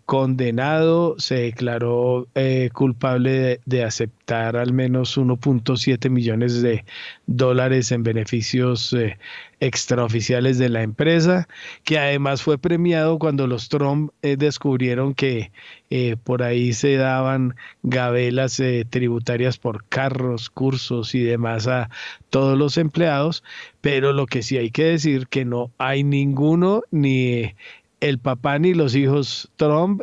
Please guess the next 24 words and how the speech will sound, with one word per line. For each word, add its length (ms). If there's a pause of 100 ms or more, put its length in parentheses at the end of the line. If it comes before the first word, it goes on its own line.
(100)
eh, 220
involucrados 1040 (360)
o 400
acusados 800
en 180
este 280
caso. 420 (580)
Eh, 720
y 260
esta 260
es 120
el, 260
la 120
gran 300
noticia 500
hoy 200
en 100
Estados 500
Unidos, 440
diecisiete 840
cargos 480
de 120
fraude 420
fiscal 500